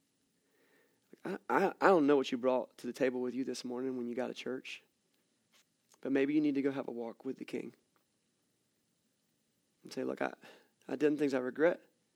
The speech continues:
Maybe you're a Christian already and you've done things you regret. Maybe you've never said, "I want to be a Christian." You've never been baptized. You've never taken that step in your life.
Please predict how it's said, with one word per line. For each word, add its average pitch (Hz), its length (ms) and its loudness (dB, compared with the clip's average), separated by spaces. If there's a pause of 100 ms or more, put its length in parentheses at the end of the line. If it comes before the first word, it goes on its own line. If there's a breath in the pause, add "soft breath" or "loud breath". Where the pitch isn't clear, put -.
(280)
Maybe 147 180 4
you're 143 120 2
a 135 40 0
Christian - 380 0
already 160 340 6
and 156 100 2
you've 127 100 -4
done 143 180 2
things 147 180 -2
you 143 60 -2
regret. 139 320 2
Maybe 156 200 -2
you've 156 140 -2
never 147 280 0
said, 151 260 4
"I 143 60 6
want 147 160 2
to 143 40 0
be 143 120 4
a 151 40 2
Christian." 147 340 0
You've 123 80 2
never 139 180 4
been 147 220 4
baptized. 143 500 4
You've 127 80 -4
never 143 160 0
taken 143 300 2
that 143 120 0
step - 240 -2
in 147 80 0
your 131 100 0
life. 131 380 0